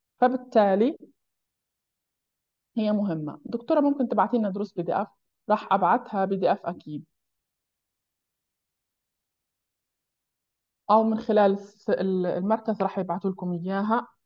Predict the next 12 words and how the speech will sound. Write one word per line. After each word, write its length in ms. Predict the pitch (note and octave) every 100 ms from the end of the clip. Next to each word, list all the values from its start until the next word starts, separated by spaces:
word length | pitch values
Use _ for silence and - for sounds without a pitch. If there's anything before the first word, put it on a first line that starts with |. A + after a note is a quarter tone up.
| _ -
أنا 160 | C4+
بقترح 460 | A3+ C#4 - A#3 A#3+
لحتى 380 | A3 A#3 - G#3+
تقدروا 540 | B3+ G3+ G3 G#3+ A3+
أو 380 | G3+ G3+ G3 F3 - _ -
يسهل 340 | B3+ - A3+
عليكم 420 | F#3+ A#3 A#3+ A3+
الموضوع 460 | A3 A3 A3+ B3+ -
إنه، 460 | A#3 A#3 B3+ C#4+ - _ _ _ _ -
آه، 220 | G3 G3
من 220 | G3 A#3+
خلال 920 | C4 - A3+ A3 A3+ A3+ A3+ A#3+ A#3+